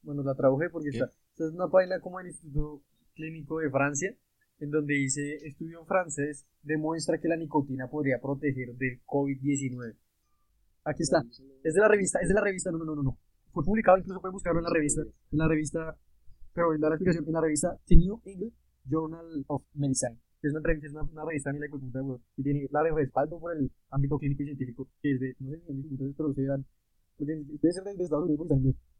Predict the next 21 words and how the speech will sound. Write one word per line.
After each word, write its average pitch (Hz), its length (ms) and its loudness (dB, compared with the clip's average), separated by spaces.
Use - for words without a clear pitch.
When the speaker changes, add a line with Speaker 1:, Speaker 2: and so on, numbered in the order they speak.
Speaker 1:
Y 151 60 6
en 151 60 10
donde, 156 180 8
pues, 156 120 10
ahí 143 120 12
fue 139 80 10
publicado 147 480 10
el, 151 140 6
la 143 80 4
investigación, 139 420 10
el 127 60 8
proyecto, 131 360 8
weón. 113 180 4
Speaker 2:
Ah, 123 420 -6
no, 135 320 -8
parce, 117 400 -10
ya 117 360 -6
acabo 120 380 -4
de 135 100 -2
investigar 120 420 -6
eso. - 140 -16